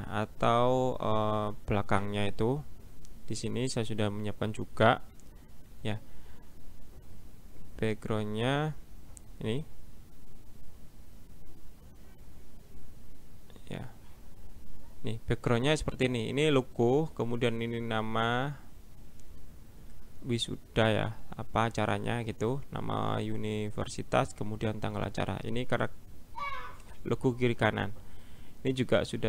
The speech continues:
saya siapkan ya. Ini tinggal dimasukkan saja. Ini contohnya bannernya. Ini kita tarik ke Vmix. Ya.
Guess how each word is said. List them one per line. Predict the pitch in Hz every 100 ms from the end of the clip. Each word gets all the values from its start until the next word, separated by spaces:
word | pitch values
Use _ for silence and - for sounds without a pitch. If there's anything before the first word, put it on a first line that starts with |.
| 107
saya | 113
siapkan | - 101 - - 131
ya. | 110 101 120 - -
Ini | - 117
tinggal | 127 120 113 104 107
dimasukkan | 107 107 107 110 107 107
saja. | 104 - 110 113
Ini | 117
contohnya | 131 107 101 104 120 143 - - - - - -
bannernya. | 110 107 101 104 131 - - - - -
Ini | 143 151
kita | 131 127
tarik | - 120 127 -
ke | 123 135 - -
Vmix. | 113 110 107 - - - - - - - - - - - - - - - -
Ya. | 131